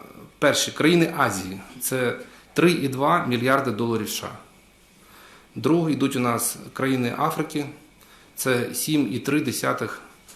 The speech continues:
мільярда доларів С Ш А. Країни Є С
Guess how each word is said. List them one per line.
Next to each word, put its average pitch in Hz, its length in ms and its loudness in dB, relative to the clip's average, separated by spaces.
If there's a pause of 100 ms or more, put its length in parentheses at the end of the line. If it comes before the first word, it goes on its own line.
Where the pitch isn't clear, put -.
(280)
мільярда 120 460 0
доларів 107 360 0
С - 80 -8
Ш - 140 -6
А. 98 40 -8 (720)
Країни 131 360 0
Є 117 200 2
С - 220 -4